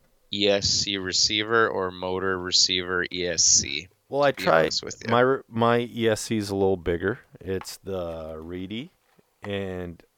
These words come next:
Speaker 2: it does not go in front.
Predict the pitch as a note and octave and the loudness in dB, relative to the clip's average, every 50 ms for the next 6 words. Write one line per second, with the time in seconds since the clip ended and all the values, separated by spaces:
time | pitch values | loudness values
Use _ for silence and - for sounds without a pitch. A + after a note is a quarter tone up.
0 | _ _ _ _ - B2+ C#3 C#3+ - _ - C3 A#2 G#2+ G2+ F#2+ F#2 G2+ G2+ G2+ | _ _ _ _ -12 -10 -10 -10 -10 _ -12 -10 -8 -8 -10 -10 -10 -8 -6 -6
1 | G#2 G#2 A2 A2+ A#2+ B2 B2 B2 A#2 - G2 F#2+ G#2 G#2+ G#2+ G#2 G#2 G#2+ - _ | -4 -4 -2 0 0 0 0 -2 -4 -8 -4 0 2 4 4 4 4 2 0 _
2 | _ _ _ _ - A2+ G#2+ G2 F#2+ - - - G#2 G2 G2+ A2+ B2+ B2 - - | _ _ _ _ -6 -6 -4 -4 -6 -10 -10 -4 -2 0 0 0 -2 -4 -8 -18